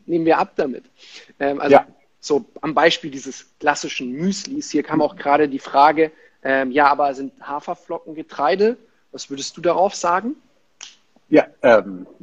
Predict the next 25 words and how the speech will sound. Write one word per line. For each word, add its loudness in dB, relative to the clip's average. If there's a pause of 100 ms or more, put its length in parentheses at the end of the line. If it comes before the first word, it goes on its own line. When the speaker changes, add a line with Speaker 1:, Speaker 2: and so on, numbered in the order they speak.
(400)
Speaker 2:
selbstverständlich 2
sind -6
Haferflocken 0
eine, -4
äh, -8
eine -8
Getreideart. 0 (500)
Und, -4
ähm, -4 (460)
das -20
hat, -20 (180)
äh, -6
da -12
sind -12 (580)
ganz 2
gute 2
Ballaststoffe 4
drin, -2
die -2
der -4
Darm -2
auch -8
gebrauchen -4
kann. -6
Da, -14